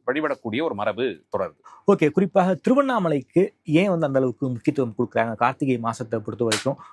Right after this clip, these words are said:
Speaker 2: அ, மலையே சுவாமியாக இருக்காரு. அ, அந்த தாத்பரியத்தை சொல்ல முடியுமா சார்?
Speaker 1: மலையே சுவாமியாக இருக்கிறது எல்லா காலத்திலும்.
Speaker 2: ம்.
Speaker 1: யுக யுகமாக அந்த, அந்த மலை முழுக்க சுவாமியினுடைய வடிவம்னு எடுத்துக்கிறோம். அதுக்கு புராண காரணங்கள், பிரபலமான காரணங்கள் உண்டு.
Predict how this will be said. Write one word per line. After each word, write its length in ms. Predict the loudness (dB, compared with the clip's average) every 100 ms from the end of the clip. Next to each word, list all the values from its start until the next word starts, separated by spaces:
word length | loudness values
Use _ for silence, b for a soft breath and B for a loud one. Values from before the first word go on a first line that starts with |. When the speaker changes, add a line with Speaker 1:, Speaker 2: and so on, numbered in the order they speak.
| B
Speaker 2:
அ, 100 | 0
மலையே 460 | 2 4 6 4 2 0
சுவாமியாக 440 | -2 -2 -2 -2
இருக்காரு. 480 | -2 -2 -2 -2 -2 -6 b _
அ, 180 | 0 0 2
அந்த 380 | 2 4 2
தாத்பரியத்தை 600 | 2 0 0 0 0 0
சொல்ல 220 | -4 -4 -6
முடியுமா 260 | -8 -12
சார்? 140 | -10 -4
Speaker 1:
மலையே 400 | -2 0 0 -2 0
சுவாமியாக 360 | -2 0 -2
இருக்கிறது 360 | -2 -4 -4 -2
எல்லா 200 | 2 4
காலத்திலும். 440 | 4 0 -2 -14 _
Speaker 2:
ம். 460 | -20 -20 _ _ -4
Speaker 1:
யுக 180 | 0 0
யுகமாக 400 | 2 2 2 0
அந்த, 340 | 0 0 0
அந்த 180 | -2 -2
மலை 200 | 0 0
முழுக்க 320 | -2 0 -2 -2
சுவாமியினுடைய 420 | -2 -2 -2 -2
வடிவம்னு 460 | -2 -4 -4 -4 -4
எடுத்துக்கிறோம். 300 | -6 -4 -2
அதுக்கு 280 | -2 -4
புராண 380 | 0 0 0 -2
காரணங்கள், 600 | 2 2 2 -2 -2 -2 _ _
பிரபலமான 380 | -4 -2 0 -2
காரணங்கள் 360 | -2 -2 -2 -6
உண்டு. 240 | -6 -12